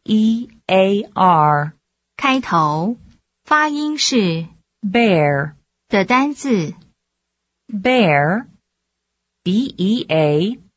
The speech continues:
Speaker 1: R，bear。
Speaker 2: 忍耐。
Speaker 1: Bearing. B E A R I N G.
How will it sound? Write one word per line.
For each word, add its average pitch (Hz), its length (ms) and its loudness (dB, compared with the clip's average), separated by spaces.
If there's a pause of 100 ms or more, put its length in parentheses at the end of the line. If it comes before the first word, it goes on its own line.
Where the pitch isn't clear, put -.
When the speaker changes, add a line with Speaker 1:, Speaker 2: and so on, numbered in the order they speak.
(380)
Speaker 1:
R，bear。 156 3000 -2 (720)
Speaker 2:
忍 165 320 -2
耐。 226 440 0 (1400)
Speaker 1:
Bearing. 156 720 0 (1200)
B 269 160 0
E 247 420 -4
A 165 520 0 (460)
R 165 360 2
I 156 560 0 (460)
N 151 400 -2
G. 156 600 -2